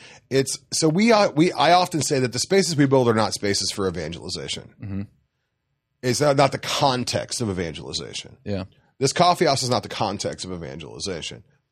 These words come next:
Speaker 1: Relationship is the context for
Speaker 2: Okay.
Speaker 1: evangelization.
Speaker 2: Yeah, yeah.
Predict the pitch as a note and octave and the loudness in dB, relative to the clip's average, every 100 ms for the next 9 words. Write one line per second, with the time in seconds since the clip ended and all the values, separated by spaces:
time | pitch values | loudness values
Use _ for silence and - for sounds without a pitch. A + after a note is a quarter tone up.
0 | _ _ - G3+ B3 C#4 A3 D#3+ B2 F2+ | _ _ 4 6 6 4 2 0 0 -2
1 | G2 G#2+ A2+ F2+ F#2+ C2 - E2+ D#2+ E2+ | -4 -4 -4 -4 -6 -10 -10 -10 -10 -8
2 | A#2 G#2+ G#2+ A2+ A2 G#2 G#2 | -4 -2 -2 0 0 -2 -4